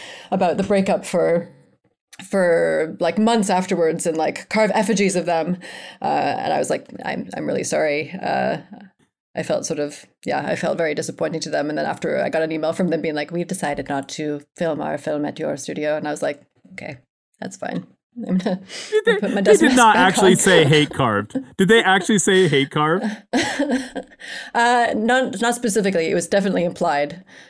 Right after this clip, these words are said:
Speaker 1: Um,
Speaker 2: <laughs>
Speaker 1: I was like, "I'm really,
Speaker 2: I
Speaker 1: I'm sensing what you want from me, and I,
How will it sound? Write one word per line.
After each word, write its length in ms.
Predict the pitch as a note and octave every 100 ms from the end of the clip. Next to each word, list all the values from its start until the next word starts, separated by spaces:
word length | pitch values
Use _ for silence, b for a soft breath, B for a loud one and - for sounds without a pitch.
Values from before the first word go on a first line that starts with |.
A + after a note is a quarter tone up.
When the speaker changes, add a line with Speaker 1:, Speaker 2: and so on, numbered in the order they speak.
| _
Speaker 1:
Um, 320 | - - - A#3+
Speaker 2:
<laughs> 1500 | D4 A4 - - - - - - _ _ _ _ _ _ A#4
Speaker 1:
I 240 | - -
was 100 | E3+
like, 140 | F#3
"I'm 280 | F#3+ G3+ G3+
really, 400 | A3 A#3+ B3 B3
Speaker 2:
I 40 | G#3
Speaker 1:
I'm 100 | F#3+
sensing 600 | - B3 B3+ C4 B3+ A#3
what 160 | G#3+ G3
you 100 | G3+
want 180 | A3 A3
from 140 | B3
me, 120 | C4+
and 100 | A#3
I, 200 | F#3+ E3+